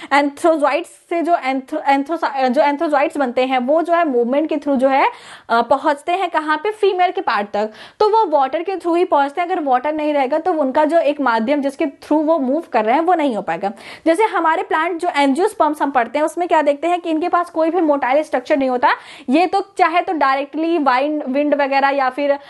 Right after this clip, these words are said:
किसी बायोटिक या किसी एबायोटिक फैक्टर द्वारा ये अपने जो है कि, अ, पार्ट, अपने जो है फीमेल पार्ट तक पहुंचते हैं।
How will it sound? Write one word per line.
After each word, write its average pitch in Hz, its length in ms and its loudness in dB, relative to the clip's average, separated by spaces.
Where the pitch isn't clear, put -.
किसी 320 200 2
बायोटिक 254 480 -2
या 359 80 0
किसी 359 240 -6
एबायोटिक 277 540 0
फैक्टर 285 300 -2
द्वारा 262 260 0
ये 285 220 0
अपने 269 340 -2
जो 262 120 0
है 262 120 -2
कि, 330 160 -2
अ, 523 60 0
पार्ट, 285 460 0
अपने 277 360 2
जो 294 100 -2
है 330 100 2
फीमेल 302 280 0
पार्ट 262 220 0
तक 269 160 -4
पहुंचते 226 340 -4
हैं। 202 220 -8